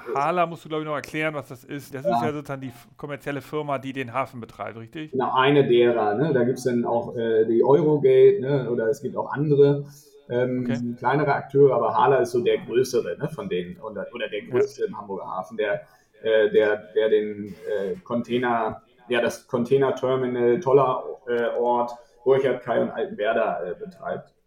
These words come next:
Speaker 2: Also drei große Terminals im Prinzip, auch teilweise mit hohem Automatisierungsgrad und, und auch führend, wenn du so im europäischen oder weltweiten Vergleich auch guckst.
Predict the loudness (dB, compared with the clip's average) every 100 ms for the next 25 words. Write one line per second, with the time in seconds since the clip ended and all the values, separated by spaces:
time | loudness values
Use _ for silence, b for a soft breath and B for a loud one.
0 | _ _ _ _ _ _ 0 0 2 2
1 | 4 4 4 2 -2 -2 0 -2 -4 -6
2 | -12 -12 -10 -6 -4 -4 0 2 4 2
3 | 2 2 2 2 0 -2 -4 -6 -2 0
4 | 2 0 -2 -2 0 0 -2 -6 -8 -6
5 | -6 -8 -18 -10 -4 -2 0 -2 0 -2
6 | -4 -4 -4 -4 -4 -2 -4 -2 -2 0
7 | 0 0 -2 -4 -8 -2 0 0 -2 -2
8 | -2 -2 -14